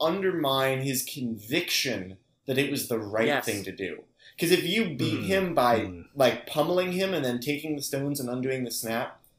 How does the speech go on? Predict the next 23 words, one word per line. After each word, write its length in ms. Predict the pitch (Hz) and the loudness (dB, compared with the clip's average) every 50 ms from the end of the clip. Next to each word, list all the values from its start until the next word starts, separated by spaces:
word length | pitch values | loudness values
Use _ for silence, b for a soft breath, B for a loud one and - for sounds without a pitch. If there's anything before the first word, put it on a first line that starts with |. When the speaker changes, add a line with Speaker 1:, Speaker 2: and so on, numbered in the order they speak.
| _ _ - | _ _ -14
Speaker 1:
he 340 | - - 180 185 196 202 | -8 -6 -4 -2 0 2
still 380 | 190 - - - 185 175 170 147 | 4 4 4 4 2 2 2 0
believes 640 | 135 151 135 131 143 135 127 127 123 120 - - - | 0 -2 -2 0 0 0 0 0 -2 -2 -4 -6 -6
he 100 | 131 123 | -4 -4
was 200 | 113 107 98 98 | -4 -4 -6 -8
right 400 | 98 98 110 113 107 - - - | -4 0 0 0 0 0 -4 -12
the 80 | _ _ | _ _
whole 320 | _ - - 123 117 113 | _ -6 -4 -2 -2 -4
time. 480 | 110 - 107 95 - 90 82 - - - _ _ _ _ _ _ _ _ - | -6 -8 -12 -12 -12 -12 -12 -14 -14 -20 _ _ _ _ _ _ _ _ -2
Like, 200 | 143 139 131 - | -2 -2 -2 -2
you, 280 | 143 139 151 180 214 226 | -6 -6 -2 0 0 2
Speaker 3:
Yeah. 140 | 226 226 226 | 2 2 0
Speaker 2:
Yes. 400 | - 127 110 - - - - - _ _ _ _ _ _ _ - 139 | -2 -6 -8 -10 -14 -18 -18 -20 _ _ _ _ _ _ _ -18 -10
Speaker 1:
you 180 | 160 160 196 196 | -4 -2 2 8
don't 340 | 233 254 269 269 262 - | 10 10 10 10 6 0
necessarily 880 | 208 214 226 220 226 220 - - - 175 175 175 170 175 170 170 170 165 160 | 0 2 2 4 4 4 4 4 6 6 6 6 6 6 4 4 4 2 2
have 360 | 156 160 147 147 147 - - | 2 2 2 2 2 0 -2
to 340 | - - 165 151 143 143 135 | -2 0 2 4 4 4 2
sit 320 | 131 - - 180 175 - | 2 2 2 2 0 0
there 200 | - 175 165 165 156 | 0 2 2 4 2
and 160 | 151 139 131 | 2 0 -2
debate 400 | 131 - - 123 120 131 127 131 | -4 -4 -2 -2 -2 -2 -2 -6
him. 300 | 120 104 101 95 92 | -8 -10 -10 -12 -14